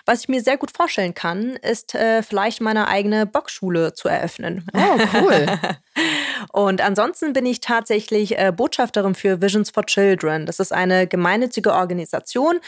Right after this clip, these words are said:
Speaker 1: mit der Version, dass jedes Kind, ähm, Bildung beziehungsweise Zugang zu Bildung hat. Und das ist mir letztendlich wichtig. Und da werde ich halt meine eigenen Projekte auch starten, auch im Ausland.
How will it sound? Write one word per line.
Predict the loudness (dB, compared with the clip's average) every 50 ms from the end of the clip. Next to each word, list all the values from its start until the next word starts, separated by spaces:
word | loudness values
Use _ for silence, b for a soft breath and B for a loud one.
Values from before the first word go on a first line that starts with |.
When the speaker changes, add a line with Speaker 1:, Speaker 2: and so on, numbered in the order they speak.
| B B B B B
Speaker 1:
mit | -2 0 2
der | 2 2 2
Version, | 2 0 2 2 2 2 2 0
dass | 0 -2 -2 -8 -4
jedes | 0 0 2 2 2 0 -2 -6 -4
Kind, | -2 0 2 2 0 -2 -4 B B B B B B B B
ähm, | 0 2 4 4 2 0 2
Bildung | 2 2 2 4 4 2 2 2 2 0
beziehungsweise | -4 -4 -2 0 0 0 0 0 0 2 2 2 0 -2 -4 -4
Zugang | -2 -2 0 2 2 0 0 -2
zu | -4 -2 0
Bildung | 2 2 2 2 0 -2 -4
hat. | -6 -4 -4
Und | -4 -2 0
das | 0 0 0 -2
ist | -6 -8 -4 0
mir | 0 2 2
letztendlich | 2 2 0 -2 -4 -6 -4 -4 -4 -2
wichtig. | -2 -2 -2 0 -2 -2 -2 -2
Und | -6 -6 -2 0 2
da | 2 2 2 2
werde | 2 0 0 0
ich | -2 -2 0
halt | 0 0 0 -2 B B B B B B -2
meine | 0 0 0 2
eigenen | 2 2 2 2 2 0
Projekte | -2 -2 -2 -2 -2 -2 -2 -4 -4 -2
auch | -2 -4 -4 -6
starten, | -10 -6 -4 -2 -2 -2 -4 -6 -10 -12 -8 -4
auch | -4 -4 -2 -2
im | -2 0
Ausland. | 0 -2 -4 -4 -8 -10 -12 -12 -14 -18